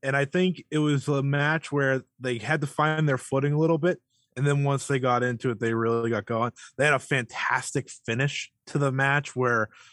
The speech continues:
Swerve just kinda went off. He did the, like, leaping hesitation kick, wipes out Kanemaru,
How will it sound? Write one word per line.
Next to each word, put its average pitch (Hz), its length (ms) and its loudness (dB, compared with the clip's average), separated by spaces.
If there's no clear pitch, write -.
Swerve 127 460 0
just 120 200 -4
kinda 131 200 0
went 120 240 0
off. 117 320 0
He 120 100 -4
did 117 220 -2
the, 117 120 0
like, 110 460 -4
leaping 113 500 -4
hesitation 123 720 -4
kick, - 400 -6
wipes 117 400 -2
out 117 240 0
Kanemaru, 110 840 0